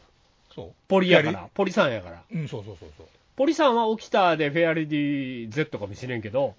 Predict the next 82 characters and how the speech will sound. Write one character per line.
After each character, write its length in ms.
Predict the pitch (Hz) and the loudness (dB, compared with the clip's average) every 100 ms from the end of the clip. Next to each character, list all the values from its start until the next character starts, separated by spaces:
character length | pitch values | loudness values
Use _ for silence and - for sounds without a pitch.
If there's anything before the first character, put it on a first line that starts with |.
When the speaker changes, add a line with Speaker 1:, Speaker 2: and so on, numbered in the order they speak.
| 160 | -12
Speaker 1:
う 40 | |
ん。 240 | 147 98 - _ | -12 -12 -16 _
Speaker 2:
あ、 160 | - 196 | 6 6
っ 240 | - _ | 4 _
て 80 | - | 0
い 20 | 349 | 0
う 20 | |
こ 80 | 359 | 2
と 80 | |
は 80 | 220 | 2
そ 160 | 214 285 | 2 0
の 140 | 285 | 0
サ 200 | 226 349 | 0 0
ー 60 | 311 | 0
キ 80 | 269 | -4
ッ 40 | |
ト 140 | 214 | -4
の 120 | 190 214 | -2 -4
狼 500 | 214 180 147 123 151 | 0 -2 -2 -6 -2
は 260 | 240 170 | -2 -2
最 240 | - 254 262 | 0 0 0
終 180 | 294 | -4
公 280 | - 285 320 | -4 -4 -2
道 180 | 339 339 | -2 -2
レ 140 | 349 | -2
ー 40 | 339 | -4
ス 100 | 247 | -4
ま 120 | 139 | -6
で 100 | 101 | -6
行 100 | 139 | -8
っ 20 | |
て 120 | - | -4
な 60 | 226 | -2
い 20 | |
っ 20 | 110 | -4
て 80 | 92 | -8
こ 100 | 90 | -16
と 100 | 80 | -18
ね。 100 | - | -20
Speaker 1:
う 20 | |
ん。 140 | - _ _ _ - | -20 _ _ _ -8
と 120 | 240 | -4
い 60 | 285 | -2
う 80 | 262 | 0
か 100 | 123 | -2
で 60 | |
す 120 | - 120 | -4 -10
ね、 260 | 110 87 - | -10 -10 -8
サ 180 | - | 0
ー 120 | 277 - | 0 0
キ 80 | |
ッ 40 | 175 | -4
ト 140 | - | -2
の 100 | 165 | -2
狼 240 | 190 123 117 | -2 -4 -6
と 100 | 123 | -6
言 80 | |
い 40 | 151 | -2
な 100 | 165 | -2
が 80 | 131 | -4
ら 60 | |
で 60 | 104 | -6
す 100 | - | -10
ね、 140 | 98 | -12
Speaker 2:
<laughs> 20 | |
Speaker 1:
サ 140 | - 233 | -2 0
ー 60 | |
キ 100 | - | 0
ッ 20 | 185 | -2
ト 60 | |
走 140 | 127 143 | -4 -6
る 60 | |
の 40 | 107 | -8
は 60 | |
最 180 | - 196 | 0 2
後 80 | 185 | 2
だ 100 | 143 | 0
け 80 | 139 | -2
で 80 | |
す 80 | 127 | -6
か 80 | |
ら。 80 | 104 | -8